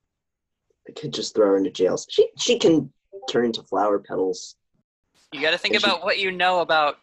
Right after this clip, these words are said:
Speaker 2: the Kitsune and her weaknesses.
Speaker 1: Well, I know she, like, transforms when she sees a reflection, and y-, you can't hurt her while she's in human form.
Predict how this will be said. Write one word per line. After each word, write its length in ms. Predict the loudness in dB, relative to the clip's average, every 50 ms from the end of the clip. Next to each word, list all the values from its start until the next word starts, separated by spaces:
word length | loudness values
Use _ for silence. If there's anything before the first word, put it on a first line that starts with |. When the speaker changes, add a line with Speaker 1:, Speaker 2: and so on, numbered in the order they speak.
| _ -14
Speaker 2:
the 80 | -12
Kitsune 400 | -12 -12 -12 -10 -8 -6 -4 -2 -2
and 320 | -2 -2 -4 -6 -8 -8
her 140 | -8 -8 -6
weaknesses. 760 | -6 -6 -8 -8 -14 -16 -16 -14 -16 -16 -16 -14 -16 -16 -16 _ _
Speaker 1:
Well, 180 | 4 6 6 6
I 120 | 6 6
know 240 | 4 6 6 6 4
she, 260 | 4 0 -4 -4 0
like, 280 | 2 2 0 0 -2 -8
transforms 680 | -12 -8 -6 -6 -6 -8 -10 -6 -4 -2 -2 -2 -4
when 80 | -6 -12
she 140 | -14 -16
sees 240 | -14 -12 -10 -6 -4
a 80 | 0 0
reflection, 800 | 0 0 0 0 -2 -2 -2 -4 -4 -2 -2 0 0 -2 -4 -4
and 280 | -4 -4 -6 -8 -10 -14 -20 _ _ -12
y-, 280 | -8 -8 -8 -8 -8 -12 -20 _ _
you 160 | -2 -2 -2
can't 320 | -2 0 0 2 2 0 0
hurt 200 | 2 2 4 6
her 100 | 6 4
while 160 | 4 2 0
she's 280 | 0 -2 -4 -2 0
in 240 | 2 2 2 0 0 -2
human 420 | -4 -2 -2 0 2 0 0 0
form. 560 | -2 -2 0 0 0 0 0 -2 -4 -6 -8